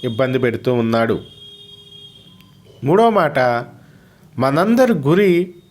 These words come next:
మనల్ని హెచ్చించుకోవడం కాదు, క్రీస్తును గణపరచడమే.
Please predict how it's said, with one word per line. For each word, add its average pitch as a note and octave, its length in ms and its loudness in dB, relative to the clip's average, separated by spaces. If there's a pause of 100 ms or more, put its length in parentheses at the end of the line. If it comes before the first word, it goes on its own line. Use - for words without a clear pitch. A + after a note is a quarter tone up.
(440)
మనల్ని E3+ 480 0
హెచ్చించుకోవడం F3 800 0
కాదు, B2 460 -2 (580)
క్రీస్తును F#3+ 560 0 (440)
గణపరచడమే. A2+ 920 -2